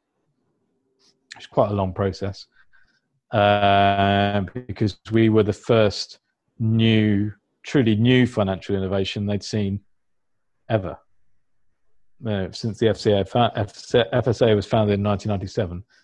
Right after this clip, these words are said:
Uh, so we were coming through their doors in two thousand and nine. And in that period, they'd never had someone new come to them saying, "We want to do a new form of retail investing."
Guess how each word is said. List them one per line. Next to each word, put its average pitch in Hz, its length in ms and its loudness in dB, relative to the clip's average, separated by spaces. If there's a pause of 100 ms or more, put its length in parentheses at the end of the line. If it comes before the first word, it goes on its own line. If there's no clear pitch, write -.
(600)
Uh, 95 640 2
so 104 140 -8
we 104 100 0
were 98 80 -2
coming 101 300 -6
through 101 200 -2
their 95 140 0
doors 98 360 -2
in 92 100 -6
two 104 180 -6
thousand 95 520 -6
and 92 540 -6
nine. 92 460 -6 (1040)
And 107 80 0
in 107 120 2
that 104 200 0
period, 104 560 2
they'd 98 180 0
never 104 240 -2
had 98 220 -4
someone 98 400 -4
new 107 480 -2
come 101 220 -6
to 95 100 -12
them 90 180 -10
saying, 98 240 -6
"We 92 120 -6
want 98 180 -6
to 101 80 -10
do 95 260 -4 (600)
a 107 40 -4
new 104 140 -2
form 95 220 -6
of 90 60 -8
retail 92 340 -6
investing." - 420 -16